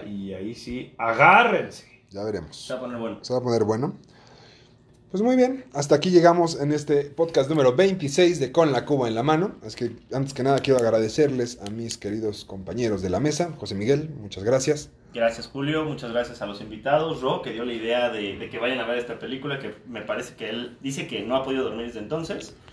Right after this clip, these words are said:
Speaker 3: No se la pierdan. Mario, que, ah, tiene grandes aportaciones de prosapiencia deportiva.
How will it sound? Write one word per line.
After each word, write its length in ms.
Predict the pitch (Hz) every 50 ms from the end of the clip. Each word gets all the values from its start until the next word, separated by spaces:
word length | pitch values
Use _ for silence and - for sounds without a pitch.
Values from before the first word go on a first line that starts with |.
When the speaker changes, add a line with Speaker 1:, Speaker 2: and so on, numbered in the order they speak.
| - -
Speaker 3:
No 80 | - 131
se 100 | 131 135
la 140 | 127 123 117
pierdan. 460 | - 156 165 175 180 220 277 - -
Mario, 460 | - 113 123 131 139 147 156 165 - -
que, 80 | 113
ah, 260 | 104 101 101 101 98 -
tiene 240 | 110 110 117 113 107
grandes 280 | 113 113 113 110 -
aportaciones 680 | 107 95 - 98 - - 104 101 - 123 123 120 113 113
de 240 | 107 98 - - - - - - -
prosapiencia 720 | 113 110 98 - 104 98 - 113 110 110 110 143 - - - - - - -
deportiva. 600 | - 110 - 113 107 104 - 120 123 147 - -